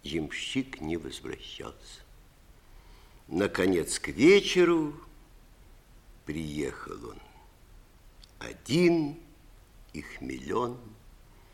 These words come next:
с убийственным известием. Дуня с той станции отправилась далее с гусаром. Старик не снёс своего несчастья,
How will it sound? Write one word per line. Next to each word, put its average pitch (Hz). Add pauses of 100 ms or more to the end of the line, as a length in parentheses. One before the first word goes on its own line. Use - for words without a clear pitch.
(480)
с -
убийственным 110
известием. 78 (1000)
Дуня 135
с -
той 95
станции 175 (360)
отправилась 104 (100)
далее 82
с 73
гусаром. 71 (1300)
Старик -
не 90
снёс 104
своего 76
несчастья, -